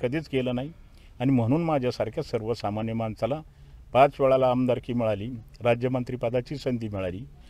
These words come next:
आणि महाराष्ट्रामध्ये, देशामध्ये असणारी जी काही जिल्हा बँक, शेतकऱ्याची बँक म्हणून त्या बँकेची सुद्धा संधी मिळाली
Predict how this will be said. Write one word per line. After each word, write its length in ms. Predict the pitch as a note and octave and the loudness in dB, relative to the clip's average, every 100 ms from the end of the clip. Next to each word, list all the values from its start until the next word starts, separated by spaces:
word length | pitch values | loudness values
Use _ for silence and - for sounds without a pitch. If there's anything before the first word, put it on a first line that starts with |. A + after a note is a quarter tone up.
| - - | -14 0
आणि 120 | B2+ | 2
महाराष्ट्रामध्ये, 760 | C3 B2+ A2+ B2+ C#3+ C#3 B2+ B2 | 4 4 4 2 2 2 0 -2
देशामध्ये 540 | A2+ - A2+ A2+ A2+ | -4 -2 -4 -2 -2
असणारी 320 | G#2 - A2 | -2 -4 -8
जी 120 | A#2 | -8
काही 180 | A#2 A#2 | -4 -4
जिल्हा 300 | A2 A2 G2+ | -2 -2 -2
बँक, 240 | G2+ B2 A#2 | -2 -4 -4
शेतकऱ्याची 520 | A2 - A2+ A2 A#2 | -8 -6 -6 -6 -4
बँक 260 | A2+ D#3 | -2 0
म्हणून 260 | A#2+ E2+ D#2 - - - - - | 0 -4 -8 -14 -20 -20 -20 -4
त्या 100 | - | -2
बँकेची 500 | A#2 B2 B2+ C#3 C3 | 2 2 2 -2 -6
सुद्धा 240 | D#3+ A2 C#3 | -8 0 0
संधी 340 | - A#2+ G#2+ | 0 -2 -2
मिळाली 360 | G#2+ A2 A#2+ | -2 0 0